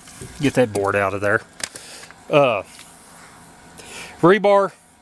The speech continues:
it's two, the, my footing's two foot wide.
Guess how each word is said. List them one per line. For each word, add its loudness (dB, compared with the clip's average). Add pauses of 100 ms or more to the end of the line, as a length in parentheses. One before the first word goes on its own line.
(640)
it's -4
two, 2 (120)
the, -4
my 2
footing's 0
two 2
foot 0
wide. 2